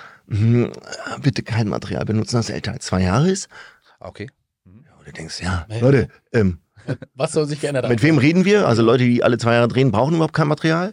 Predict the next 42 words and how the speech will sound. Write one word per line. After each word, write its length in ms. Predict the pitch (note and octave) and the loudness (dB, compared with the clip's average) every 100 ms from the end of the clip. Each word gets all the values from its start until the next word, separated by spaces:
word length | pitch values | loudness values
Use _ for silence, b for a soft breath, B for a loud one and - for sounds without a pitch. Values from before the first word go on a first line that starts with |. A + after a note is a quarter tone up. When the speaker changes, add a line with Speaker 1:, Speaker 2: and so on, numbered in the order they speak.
| - | -8
Speaker 3:
Genau. 240 | C3+ G#2+ - | -10 -10 -4
Speaker 1:
Ähm, 400 | B2+ B2 B2 B2+ _ _ | 0 2 2 -2 _ _
also 140 | - G2+ | -2 0
nein, 240 | G2+ F2+ _ _ - | 0 -2 _ _ -6
die 280 | G#2+ G2 _ _ _ _ _ _ | -4 -4 _ _ _ _ _ _
so 140 | - C3 | -2 2
viel 120 | C#3 | 2
Material 400 | A2 - A2 A2 | 2 0 0 2
haben, 160 | G#2+ G2+ | 0 -2
dass 160 | G2 | -4
es 140 | G#2 A#2+ | -4 -6
höchstens 240 | - - | -8 -8
zwei 140 | G2+ F#2 | -2 -2
Jahre 180 | G2+ | 0
alt 160 | A#2 A#2 | -2 -4
ist, 200 | B2+ - B B B B B _ - | -10 -14 B B B B B _ -6
dann 180 | G2 | -2
hast 140 | G2+ - | -2 0
du 60 | |
aber, 280 | G#2 F#2+ F#2 | -2 0 -2
weiß 140 | F2+ G2+ | -2 0
ich 60 | |
nicht, 120 | G2 - | -2 -2
fünf 200 | G2+ - | -6 -2
Szenen 240 | A2+ A#2+ | -2 -2
zur 120 | B2+ | -2
Auswahl, 380 | B2+ A#2 A#2+ A#2+ | -2 -2 -2 -2
also 180 | F#2 E2+ | -4 -4
dann 220 | F#2 F#2+ | -2 -2
brauchst 360 | - F2+ A2+ - | -2 -4 -4 -6
du 120 | C#3 | -8
gar 200 | - A2+ | -4 -4
kein 240 | - A#2+ | -2 -2
Material 420 | A#2 - - A#2 A#2+ | 0 -2 -2 0 0
mehr, 180 | C3+ C#3 b b b b _ | -2 -6 b b b b _
weil 160 | G#2 | 0
dann 140 | G2+ G2+ | 2 0
bist 160 | G2+ | 0
du 60 | A2 | -2
in 120 | G2 | -2
aller 180 | F#2 F#2+ | -2 0
Munde, 360 | G2 G#2+ B2+ | 2 2 0